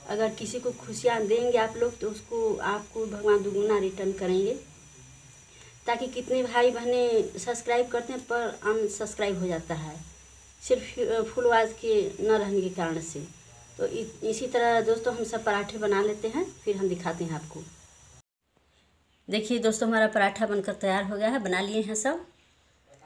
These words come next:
अब ये देखिए, अ-, अलग तरीके से है ना थोड़ा, इसी तरह आप लोग भी बनाएं और अपनों को खिलाएं और खाएं।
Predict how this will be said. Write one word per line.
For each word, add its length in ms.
अब 140
ये 140
देखिए, 280
अ-, 400
अलग 220
तरीके 280
से 140
है 140
ना 280
थोड़ा, 200
इसी 200
तरह 180
आप 140
लोग 140
भी 100
बनाएं 440
और 180
अपनों 440
को 80
खिलाएं 340
और 80
खाएं। 340